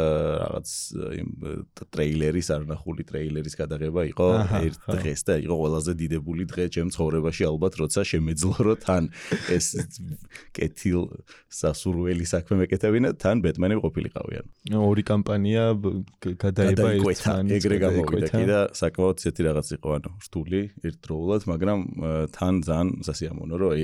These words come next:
Speaker 1: იმ დღეს ვიმუშავე ყველა, ანუ, მთელი წელი არ ვიმუშავე ალბათ მაგდენი ხანი, რაც ერთ დღეს მომიწია, მაგრამ ძალიან კაი იყო მართლა. და მე მგონი, ბეტმენის ხმამაც რაღაც <clears throat> ძალიან კაი იყო მართლა, რაღაც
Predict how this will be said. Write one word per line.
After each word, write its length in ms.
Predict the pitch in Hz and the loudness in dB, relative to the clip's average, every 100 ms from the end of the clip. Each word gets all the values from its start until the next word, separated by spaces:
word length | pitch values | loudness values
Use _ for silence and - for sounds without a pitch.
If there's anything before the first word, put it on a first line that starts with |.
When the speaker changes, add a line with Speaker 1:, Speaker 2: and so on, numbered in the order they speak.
| - | -2
Speaker 1:
იმ 160 | 82 85 85 | -2 -2 -2
დღეს 240 | 87 104 | 0 2
ვიმუშავე 440 | 92 82 - 90 110 | 2 0 2 2 4
ყველა, 280 | 92 80 78 | 4 2 2
ანუ, 280 | 76 73 73 - _ | 0 -2 -4 -10 _
მთელი 340 | - 76 76 | -6 -4 -4
წელი 320 | - 73 90 | -4 0 2
არ 120 | 82 80 | 2 0
ვიმუშავე 460 | 78 82 82 87 | -6 -6 -4 0
ალბათ 320 | 101 85 98 95 | 2 2 0 0
მაგდენი 500 | 80 80 80 87 95 | -2 -4 -2 -2 -2
ხანი, 340 | 82 78 80 _ _ _ - - - | -2 -6 -8 _ _ _ -16 -16 -12
რაც 200 | 85 85 | -10 -8
ერთ 180 | 82 80 | -6 -8
დღეს 220 | 87 87 | -6 -6
მომიწია, 360 | 87 80 - 80 | -4 -6 -6 -2
მაგრამ 240 | 90 127 | 2 4
ძალიან 180 | 107 101 | 2 2
კაი 140 | 95 78 | -2 -4
იყო 140 | - | -10
მართლა. 280 | - - - - _ - | -12 -12 -16 -18 _ -14
და 120 | - | 2
მე 120 | 104 | 4
მგონი, 160 | 95 101 | 6 4
ბეტმენის 380 | 95 90 85 82 | 2 2 -2 0
ხმამაც 300 | 90 87 95 | 0 0 2
რაღაც 220 | 80 78 - 98 | 2 2 0 0
<clears throat> 220 | - 101 95 | 2 2 2
ძალიან 180 | 95 | 0
კაი 200 | 95 92 92 | 0 -2 -2
იყო 180 | - | -2
მართლა, 400 | 143 101 - 101 95 - | 0 0 2 2 2 -2
რაღაც 360 | 85 87 90 | -6 -4 -6